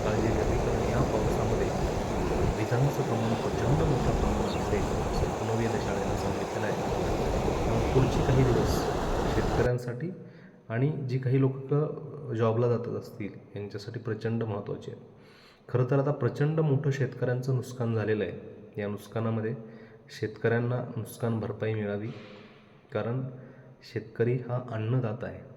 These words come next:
आणि हा अन्नदाताच जर भुईसपाट झालेला असेल, तर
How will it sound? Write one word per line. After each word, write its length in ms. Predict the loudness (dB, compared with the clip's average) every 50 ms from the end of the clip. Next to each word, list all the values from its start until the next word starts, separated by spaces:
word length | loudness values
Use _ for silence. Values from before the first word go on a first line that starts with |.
| -20 -20 -20 -20 -20 -20 -20 -20 -20 -20 -20 -20 -20 -20 -20 -18 -12 -8
आणि 200 | -4 -2 -2 -2
हा 180 | -2 -4 -6 -6 -6
अन्नदाताच 760 | -6 -4 -2 -2 -2 0 0 -2 -2 -2 -4 -4 -4 -6 -8
जर 200 | -6 -2 -2 -2
भुईसपाट 560 | -2 -2 -2 -4 -4 -4 -4 -4 -2 -2 -2 -2
झालेला 300 | -4 -4 -4 -2 -4 -4
असेल, 380 | -4 -4 -4 -4 -4 -6 -10 -14 -18 -18 -20 -20 -20 -20 -20 -20 -20 -20 -20 -20 -20 -20 -20 -20 -20 _ -8 -6
तर 160 | -6 -6